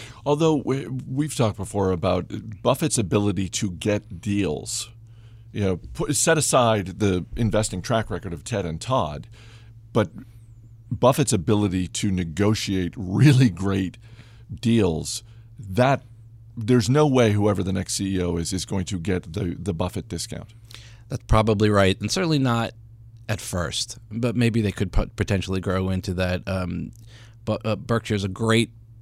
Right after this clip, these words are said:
Speaker 2: place. You want to be acquired by Berkshire because they, they pay a fair price. They let you remain independent. Um,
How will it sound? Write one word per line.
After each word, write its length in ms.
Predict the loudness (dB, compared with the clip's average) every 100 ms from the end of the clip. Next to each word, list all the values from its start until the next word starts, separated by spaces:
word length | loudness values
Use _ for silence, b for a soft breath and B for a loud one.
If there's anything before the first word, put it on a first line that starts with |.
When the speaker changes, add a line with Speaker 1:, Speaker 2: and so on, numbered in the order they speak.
| -20 -14
Speaker 2:
place. 520 | -4 0 0 0 -4 -2
You 140 | 0
want 240 | 4 4
to 60 | 4
be 160 | 4 2
acquired 500 | 2 -2 0 -2 -4
by 140 | -4
Berkshire 540 | -4 -6 -6 -8 -6 -6
because 600 | -8 -6 -4 -2 -2 -6
they, 320 | -10 -8 -8 -8
they 200 | -8 -8
pay 300 | -6 -2 -2
a 60 |
fair 240 | 0 0 -2
price. 520 | -4 -2 -2 -2 -6
They 240 | -4 -6 -6 -6
let 200 | -6 -2
you 220 | -2 -2 -2
remain 380 | -2 2 0 2
independent. 800 | 0 0 0 0 2 0 -2 -6 B B B B -8
Um, 320 | -4 -4